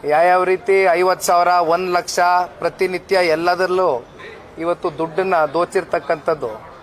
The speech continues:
ಅವನ ಲೋಪದೋಷಗಳು ಏನಿದೆ, ಕರ್ತವ್ಯದಲ್ಲಿ ಆಗಿರ್ತಕ್ಕಂಥ ಲೋಪ ಏನಿದೆ ನಿರಂತರವಾಗಿ, ಇನ್ನೇನ್ ಬಹುಶಃ ಒಂದ್ ತಿಂಗಳಲ್ಲಿ ರಿಟೈರ್ಮೆಂಟ್ ಇದೆ ಅಂತಕ್ಕಂಥದ್ದು ನಾನು ಕೇಳ್ಪಟ್ಟೆ ಈ ಮಂತ್ ಎಂಡು.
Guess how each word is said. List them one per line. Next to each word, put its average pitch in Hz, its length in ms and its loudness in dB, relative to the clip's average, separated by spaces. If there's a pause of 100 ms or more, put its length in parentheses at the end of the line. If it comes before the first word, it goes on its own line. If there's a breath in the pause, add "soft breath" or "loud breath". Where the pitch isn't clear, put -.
(200)
ಅವನ 165 200 -2
ಲೋಪದೋಷಗಳು 175 760 -2
ಏನಿದೆ, 160 420 0 (320)
ಕರ್ತವ್ಯದಲ್ಲಿ 190 600 0
ಆಗಿರ್ತಕ್ಕಂಥ 175 680 -2
ಲೋಪ 175 340 0 (200)
ಏನಿದೆ 170 240 -2
ನಿರಂತರವಾಗಿ, 160 680 -2 (420 loud breath)
ಇನ್ನೇನ್ 185 280 -4
ಬಹುಶಃ 180 260 -2
ಒಂದ್ 175 220 0
ತಿಂಗಳಲ್ಲಿ 185 360 -2
ರಿಟೈರ್ಮೆಂಟ್ 180 560 -2
ಇದೆ 175 120 -2
ಅಂತಕ್ಕಂಥದ್ದು 170 580 -4
ನಾನು 170 220 -4
ಕೇಳ್ಪಟ್ಟೆ 170 500 -2 (1000)
ಈ 185 60 0
ಮಂತ್ 180 300 -2
ಎಂಡು. 160 280 0